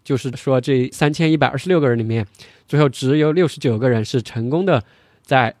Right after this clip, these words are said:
目击者以及医护人员的一个帮助下吧，把他重新的救回来了的。所以说绝大部分都没有被救回来，这个数字确实是差别，反正还是挺大的吧。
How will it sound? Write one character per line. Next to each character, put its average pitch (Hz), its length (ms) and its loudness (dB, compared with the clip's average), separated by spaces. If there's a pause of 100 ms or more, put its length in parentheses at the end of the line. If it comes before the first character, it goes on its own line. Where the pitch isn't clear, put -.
目 139 100 0
击 135 100 2
者 120 200 2
以 110 80 -2
及 117 260 -2
医 127 60 0
护 123 100 -4
人 113 160 0
员 113 100 -2
的 120 80 0
一 117 140 0
个 117 540 -4 (100)
帮 131 140 2
助 131 80 0
下 135 180 4
吧， 110 180 0 (380)
把 110 140 -4
他 113 220 0
重 113 280 -6
新 123 240 -2
的 117 480 -2
救 156 160 4
回 127 120 2
来 104 120 0
了 208 80 -2
的。 117 180 -4 (560)
所 143 100 0
以 - 20 4
说 139 220 2
绝 123 140 2
大 185 120 4
部 147 140 0
分 120 160 0
都 170 160 4
没 160 140 2
有 113 80 2
被 107 120 -2
救 107 160 -4
回 107 60 -6
来， 101 160 -6
这 147 100 -2
个 127 220 0 (340)
数 - 140 -2
字 123 140 -2
确 127 200 -2
实 113 160 -4
是 123 220 -4
差 - 180 -6
别， 113 400 -2 (380)
反 110 180 -6
正 113 80 -2
还 117 80 0
是 117 140 -4
挺 113 160 -6
大 131 180 4
的 117 80 0
吧。 104 160 -4